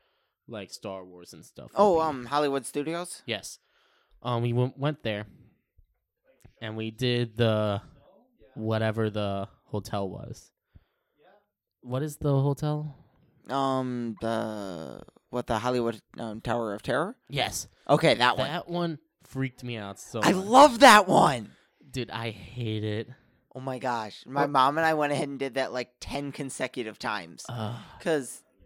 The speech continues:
Speaker 2: um, for whatever reason that day, there was, like, no one in the park.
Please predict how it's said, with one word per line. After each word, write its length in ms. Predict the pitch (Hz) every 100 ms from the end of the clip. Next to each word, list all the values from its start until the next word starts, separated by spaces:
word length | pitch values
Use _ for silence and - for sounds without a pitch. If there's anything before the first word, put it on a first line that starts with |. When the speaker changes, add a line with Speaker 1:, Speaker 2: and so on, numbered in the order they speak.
| _
Speaker 2:
um, 280 | 135 147 127
for 160 | 110 160
whatever 280 | 165 165 156
reason 340 | 151 139 123
that 240 | 131 135
day, 420 | - 123 160 233 - _ _ -
there 100 | 151
was, 140 | 147
like, 160 | 139 127
no 320 | 127 127 131
one 260 | 127 131 123
in 120 | 113
the 80 | 110
park. 440 | 120 - - _